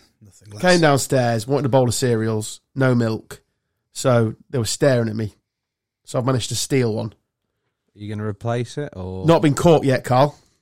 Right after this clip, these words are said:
Speaker 2: We'll worry about that when I get caught.
Speaker 3: Right.
Speaker 2: Uh, I didn't steal one of the Thorntons ones. I went straight for, like, a Freddo one.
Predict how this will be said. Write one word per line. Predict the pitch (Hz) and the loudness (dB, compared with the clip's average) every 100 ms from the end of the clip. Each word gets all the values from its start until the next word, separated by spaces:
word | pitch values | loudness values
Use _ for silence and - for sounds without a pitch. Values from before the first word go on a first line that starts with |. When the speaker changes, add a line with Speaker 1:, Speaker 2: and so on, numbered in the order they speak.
| _ | _
Speaker 2:
We'll | 139 139 | -2 4
worry | 156 | 4
about | 135 120 | 6 4
that | 135 139 | 2 0
when | |
I | 131 | 0
get | 135 | 0
caught. | - 139 113 - _ _ _ _ _ _ _ _ _ _ - | 2 2 2 0 _ _ _ _ _ _ _ _ _ _ -10
Speaker 3:
Right. | 110 101 | -6 -2
Speaker 2:
Uh, | 123 117 117 113 110 | 0 2 2 0 -2
I | 131 | 2
didn't | 220 202 | 2 4
steal | 226 196 | 4 6
one | 196 | 6
of | 175 | 4
the | |
Thorntons | 160 190 156 - 123 | 4 4 4 2 0
ones. | 107 113 135 135 | 0 0 0 2
I | |
went | 139 135 - | 2 2 -2
straight | - 156 143 | -2 -2 -2
for, | 147 | -4
like, | 123 | -4
a | |
Freddo | - 143 120 113 | 2 2 2 0
one. | 107 | -2